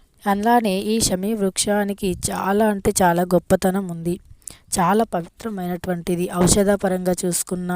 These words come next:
ఆయుర్వేద పరంగా చూసుకున్నా, ఇటు సైన్స్ పరంగా, అలానే అటు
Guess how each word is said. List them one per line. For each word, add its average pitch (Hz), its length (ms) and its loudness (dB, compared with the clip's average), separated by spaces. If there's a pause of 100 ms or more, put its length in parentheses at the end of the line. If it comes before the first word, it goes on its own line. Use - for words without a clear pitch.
ఆయుర్వేద 180 560 0
పరంగా 180 460 -2
చూసుకున్నా, 175 580 -4 (680)
ఇటు 233 260 2
సైన్స్ 208 380 2
పరంగా, 196 460 2 (220)
అలానే 196 500 0
అటు 196 280 -2